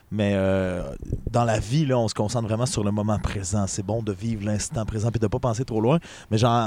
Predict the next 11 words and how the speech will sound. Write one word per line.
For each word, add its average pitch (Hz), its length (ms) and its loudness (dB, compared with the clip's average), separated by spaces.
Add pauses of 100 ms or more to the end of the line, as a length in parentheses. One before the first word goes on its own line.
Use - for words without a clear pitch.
j'ai 113 100 0
envie 117 180 0
de - 40 -16
t'apporter 143 360 2
sur 120 160 2
l'exercice 104 500 0
suivant, 110 400 2 (280)
c'est-à-dire, 117 500 2 (840)
ce - 140 -2
serait 127 220 -2
quoi 190 360 2